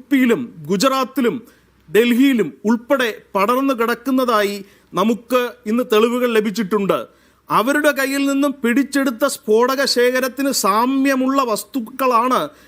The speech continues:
ഇവിടെ ഡൽഹിയിലെ സ്ഫോടനത്തിന് ഉപയോഗപ്പെട്ടി. ഇതൊക്കെയാണ് ക്ലൂസ്. ഓക്കെ, ഇത്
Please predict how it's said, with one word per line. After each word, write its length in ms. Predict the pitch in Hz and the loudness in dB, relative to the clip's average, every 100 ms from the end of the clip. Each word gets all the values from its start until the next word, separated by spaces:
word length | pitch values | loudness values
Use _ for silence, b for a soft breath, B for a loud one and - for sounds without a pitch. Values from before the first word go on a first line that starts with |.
| b | b
ഇവിടെ 180 | 185 240 | -2 -2
ഡൽഹിയിലെ 560 | 202 202 233 262 262 262 | 0 0 2 0 0 -2
സ്ഫോടനത്തിന് 880 | - 214 220 240 247 247 247 247 247 196 | -2 -2 0 0 -2 -2 -2 -2 -4 -2
ഉപയോഗപ്പെട്ടി. 720 | 196 240 240 226 220 202 240 | 0 0 0 0 -2 -2 -6
ഇതൊക്കെയാണ് 360 | 226 294 330 349 | -6 -2 -2 -2
ക്ലൂസ്. 500 | - 311 330 208 196 | 0 2 4 2 -4
ഓക്കെ, 260 | 196 233 - b b b | -2 -2 -4 b b b
ഇത് 420 | 190 240 339 302 | -2 2 4 4